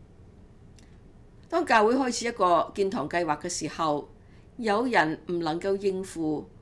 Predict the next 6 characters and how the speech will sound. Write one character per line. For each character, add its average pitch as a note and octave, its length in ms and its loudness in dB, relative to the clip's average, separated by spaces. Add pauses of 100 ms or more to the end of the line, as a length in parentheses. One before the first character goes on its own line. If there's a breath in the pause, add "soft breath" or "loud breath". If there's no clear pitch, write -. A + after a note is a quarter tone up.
(280)
好 - 280 -14 (340)
多 F#3+ 260 2
嘅 C#3+ 220 -2 (260)
意 D#3 120 -4
見。 E3 420 0 (1400 loud breath)
嗱， D#3+ 240 -4